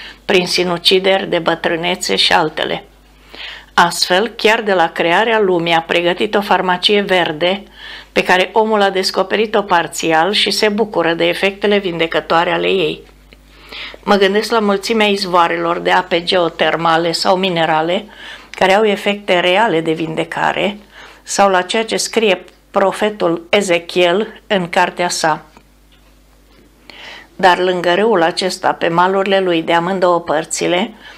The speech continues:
vor crește tot felul de pomi roditori. Frunza lor nu se va veștezi și roadele lor nu se vor sfârși.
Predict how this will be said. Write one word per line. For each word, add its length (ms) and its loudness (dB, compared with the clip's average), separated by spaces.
vor 260 2
crește 400 -2
tot 220 0
felul 260 0
de 120 2
pomi 420 0
roditori. 800 -4
Frunza 520 2
lor 260 2
nu 140 -2
se 160 -2
va 160 2
veștezi 800 -2
și 260 2
roadele 880 0
lor 320 2
nu 160 0
se 160 -2
vor 200 -2
sfârși. 640 -4